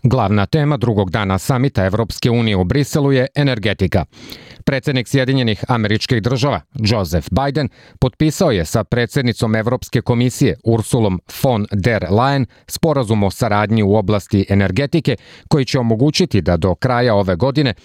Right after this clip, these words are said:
petnaest milijardi kubnih metara tečnog gasa bude uvezeno u Evropu. Dok su sinoćni razgovori i sastanci imali više simboličnu poruku jedinstva partnera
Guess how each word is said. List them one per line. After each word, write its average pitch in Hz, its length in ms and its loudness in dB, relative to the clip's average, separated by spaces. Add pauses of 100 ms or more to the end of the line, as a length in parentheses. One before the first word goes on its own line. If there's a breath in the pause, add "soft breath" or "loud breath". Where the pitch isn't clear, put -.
(200 soft breath)
petnaest 143 460 -2
milijardi 113 680 2
kubnih 110 560 2
metara 110 380 0
tečnog 101 460 -2
gasa 120 380 -2
bude 101 300 0
uvezeno 90 640 2
u 95 200 4
Evropu. 104 440 0 (600 loud breath)
Dok 113 240 0
su 107 200 -2
sinoćni 104 600 0
razgovori 113 600 0 (220)
i 117 80 2
sastanci 127 680 -2
imali 98 560 2
više 117 320 2
simboličnu 101 680 0
poruku 123 460 0
jedinstva 87 560 0
partnera 113 540 0